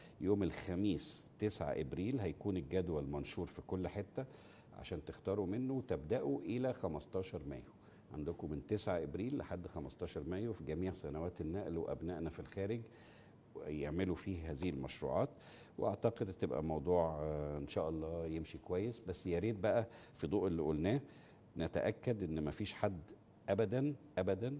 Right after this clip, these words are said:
مضطر يستسلم لأي مخلوق بيطلب منه فلوس عشان يعمل له مشروع. مفيش حاجة زي كده خالص، وعلميًا وأخلاقيًا وتربويًا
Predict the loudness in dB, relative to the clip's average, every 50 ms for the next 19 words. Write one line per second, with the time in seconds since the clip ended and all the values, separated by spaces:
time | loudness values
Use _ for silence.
0 | -4 -2 -2 -2 -2 -2 0 2 4 4 4 2 -2 -4 -2 -2 -2 -2 -2 -2
1 | -2 -2 -2 -2 -4 -2 -2 -2 -4 -4 -4 -2 -2 -2 -2 -2 -2 -2 -2 -4
2 | -4 -4 -2 -2 -2 -2 -2 -2 -2 -2 -2 -2 -2 -2 -2 0 0 -2 -2 -2
3 | -2 -4 -6 -6 -4 -2 -2 -2 -2 -4 -8 -14 -18 -18 -20 -20 -20 -18 -14 -10
4 | -10 -8 -4 -2 -2 0 0 -2 -2 -2 -2 -2 -2 -2 -2 -2 -4 -4 -6 -6
5 | -4 -2 0 0 0 0 -2 -8 -14 -20 -20 -20 -20 -20 -20 -16 -12 -12 -12 -10
6 | -8 -6 -4 -2 -2 -2 -2 -4 -2 -2 -2 -2 -2 -2 -2 -2 -2 -2 -6 -8
7 | -10 -14 -16 -20 -20 -20 -16 -8 -4 -2 0 0 0 -2 -4 -8 -10 -8 -4 -2
8 | -2 0 0 0 0 2 2 2 0 0 -2 -4 -4 -6 -6 -8 -8 -4 -2 -2
9 | -2 -2 -2 0 0 0 2 2 0 0 0 -2 -2 -2 -4 -4 -2 -2 -2 0
10 | 2 2 2 2 2 2 2 2 2 0 0